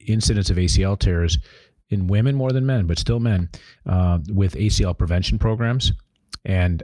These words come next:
um, involving maybe five to seven different exercises. So,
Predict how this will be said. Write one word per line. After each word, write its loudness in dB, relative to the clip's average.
um, 2
involving 0
maybe 2
five -2
to -2
seven 0
different 0
exercises. 0
So, 0